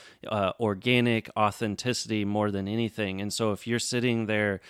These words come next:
it's also not about self-doubt and self-pity. It's all about, you know, uh, surrounding yourself and, like a lot of people say, manifesting,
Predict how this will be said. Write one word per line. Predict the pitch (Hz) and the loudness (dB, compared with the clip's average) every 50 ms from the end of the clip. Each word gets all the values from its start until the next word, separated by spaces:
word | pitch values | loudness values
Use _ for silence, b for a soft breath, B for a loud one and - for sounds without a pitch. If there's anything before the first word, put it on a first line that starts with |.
| B B B | B B B
it's | - 110 - - | -4 -2 0 4
also | 123 127 117 - 135 131 120 113 | 4 4 4 4 4 6 6 6
not | 110 113 113 113 117 | 4 4 2 4 4
about | 117 107 110 107 101 - | 4 4 4 4 2 2
self-doubt | - - 117 110 98 - - - 120 110 113 113 107 101 - | 0 2 2 2 2 0 -2 0 2 6 6 6 6 4 2
and | - 110 104 95 | 0 -4 -4 -2
self-pity. | - 113 101 90 - - - 139 143 131 120 104 98 | 0 0 0 -2 -2 -6 -2 0 0 2 2 0 0
It's | 101 - - | -2 0 2
all | 110 110 107 107 | 4 4 4 4
about, | 104 98 104 104 104 101 95 - B B B B B | 2 2 2 2 4 2 0 -2 B B B B B
you | - 117 | 2 2
know, | 113 110 104 101 101 - 110 - - - - | 4 4 4 4 2 0 -4 -12 -14 -10 -6
uh, | 113 | -4
surrounding | - - 123 107 98 107 110 117 123 127 123 120 | -2 0 0 0 2 2 2 2 2 2 2 0
yourself | 120 113 104 98 - - 113 104 104 95 - B B B B | 0 0 -2 -2 2 2 4 4 4 2 -2 B B B B
and, | - 107 104 101 98 101 101 98 - | -4 -2 -2 0 0 -2 -2 -4 -4
like | 110 113 110 104 98 - - - | 0 0 0 0 0 -4 -8 -6
a | - 104 98 | -4 -2 2
lot | 104 110 107 107 | 2 2 2 2
of | 104 98 | 0 -2
people | - - 117 107 - 110 104 | -4 -6 -6 -4 -2 -2 -4
say, | 95 - - 113 107 101 | -2 0 0 0 2 2
manifesting, | 98 98 101 107 113 127 135 135 120 - - 113 107 - - - 110 107 101 95 95 | 0 0 0 2 2 2 2 2 0 0 0 -2 0 0 -2 -2 -2 -2 -2 -2 -6